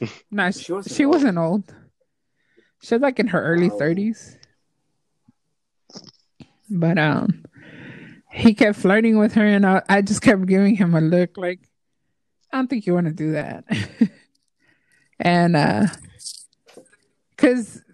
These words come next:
Speaker 2: the, the whole reason why we went to that bar was, you know, he wanted to have a good time, and also I had a friend, friend that was a bartender that, uh,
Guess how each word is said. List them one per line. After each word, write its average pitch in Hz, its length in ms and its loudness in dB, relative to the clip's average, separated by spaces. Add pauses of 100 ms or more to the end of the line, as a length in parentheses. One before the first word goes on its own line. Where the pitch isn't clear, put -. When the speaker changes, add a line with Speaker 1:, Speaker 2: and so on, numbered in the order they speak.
Speaker 2:
the, 202 180 0
the 196 180 0
whole 220 200 0
reason 220 320 -2
why 185 160 0
we 190 120 0
went 185 240 -2
to - 60 -20
that 165 240 0
bar 160 240 -2
was, 165 560 -8 (380)
you 233 100 -4
know, 175 100 -4
he 185 140 -4
wanted 175 200 -2
to 175 60 -2
have 170 180 -4
a 170 60 -2
good 170 200 -4
time, 165 340 -6
and 180 100 -6
also 170 440 -4 (720)
I 185 60 -6
had 180 120 2
a 170 280 -2
friend, 185 560 -4 (160)
friend 208 260 -2
that 190 80 0
was 190 140 0
a - 20 -2
bartender 180 600 -2
that, 165 220 -4
uh, 160 200 -4